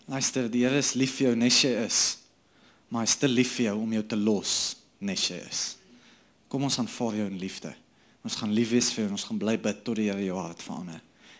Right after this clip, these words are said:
en jou maniere verander. Tweede vraag. Dis swaar hier binne, né? Ons gaan nou hot seat toe gaan.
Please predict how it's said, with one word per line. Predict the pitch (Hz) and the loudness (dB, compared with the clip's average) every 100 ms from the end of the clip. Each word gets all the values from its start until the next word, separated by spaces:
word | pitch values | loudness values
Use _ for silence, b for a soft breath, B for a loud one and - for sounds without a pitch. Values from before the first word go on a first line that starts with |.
| b | b
en | 107 | -6
jou | 98 | -6
maniere | 92 95 92 92 | -6 -6 -6 -8
verander. | - 80 - - 117 _ _ _ _ _ _ _ _ _ - b b b b b - | -10 -12 -12 -16 -20 _ _ _ _ _ _ _ _ _ -18 b b b b b 8
Tweede | 180 180 | 10 10
vraag. | 175 175 143 - - B B B B B B _ _ _ _ _ - | 10 10 10 8 -6 B B B B B B _ _ _ _ _ -10
Dis | 98 - | -4 0
swaar | 139 120 | 4 4
hier | 98 | 2
binne, | 92 95 95 | -2 -4 -4
né? | 110 107 - _ _ _ _ B 185 202 240 240 269 262 247 247 247 B B B B B B B B | -6 -6 -14 _ _ _ _ B -20 -20 -20 -18 -20 -18 -18 -20 -20 B B B B B B B B
Ons | - | -10
gaan | - | -4
nou | 113 120 | 0 2
hot | 110 107 | 2 0
seat | - 110 | -2 -4
toe | 107 | -6
gaan. | 95 - 85 | -10 -10 -12